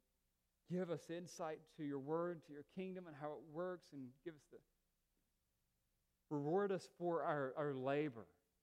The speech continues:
the investment that we bring to truth. We trust that you'll give a bountiful harvest. And Lord, for seeds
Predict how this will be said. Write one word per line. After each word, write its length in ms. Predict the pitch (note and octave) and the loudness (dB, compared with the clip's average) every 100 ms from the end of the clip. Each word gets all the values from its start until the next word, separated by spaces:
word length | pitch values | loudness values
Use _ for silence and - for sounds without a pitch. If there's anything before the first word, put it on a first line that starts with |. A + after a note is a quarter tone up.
| _ _ _ _ _ _ _ _ - | _ _ _ _ _ _ _ _ -6
the 80 | C3 | -6
investment 580 | B2+ D#3 E3+ - C3+ D3 | 0 0 0 -4 -6 -4
that 140 | D3 | -4
we 140 | C#3 | -4
bring 380 | C3 D3 D#3 D3 | -4 -4 -4 -4
to 100 | - - - | -8 -16 -6
truth. 240 | D3+ C#3 A2+ _ _ _ _ _ _ _ _ _ _ _ _ _ _ _ B2 | -2 -2 -6 _ _ _ _ _ _ _ _ _ _ _ _ _ _ _ -20
We 60 | _ | _
trust 220 | E3 C#3 | -2 -2
that 80 | D#3 | -4
you'll 100 | C#3+ | -4
give 140 | C#3 B2 | -2 -2
a 40 | |
bountiful 640 | A#2 D3 D3 - - A2+ G2+ | -2 0 -2 -4 -6 -6 -4
harvest. 400 | C#3 C#3 A#2 G#2 - _ _ _ _ _ _ _ _ _ _ _ _ _ _ _ _ _ _ _ _ _ _ _ _ _ _ _ _ _ _ | -2 -2 -4 -10 -20 _ _ _ _ _ _ _ _ _ _ _ _ _ _ _ _ _ _ _ _ _ _ _ _ _ _ _ _ _ _
And 80 | C3 | -4
Lord, 120 | C#3+ C#3 | -4 -4
for 100 | C#3+ | -8
seeds 460 | - F3+ E3 C#3+ | 0 2 2 -2